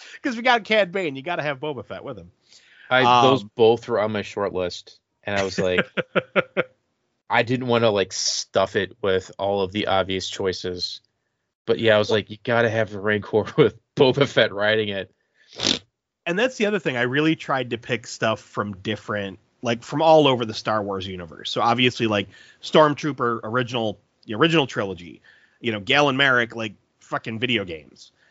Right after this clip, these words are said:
Speaker 1: Uh,
Speaker 2: Mm-hmm.
Speaker 1: Clone Wars era Obi-Wan, and then of course Cad Bane.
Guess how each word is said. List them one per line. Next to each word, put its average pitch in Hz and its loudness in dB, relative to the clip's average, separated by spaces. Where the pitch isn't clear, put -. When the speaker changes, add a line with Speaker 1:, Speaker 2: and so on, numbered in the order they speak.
Speaker 1:
Uh, 110 2
Speaker 2:
Mm-hmm. - -6
Speaker 1:
Clone 151 2
Wars 131 2
era 120 2
Obi-Wan, 101 -2
and 113 -6
then 110 -4
of - -6
course 135 2
Cad 123 -2
Bane. 156 0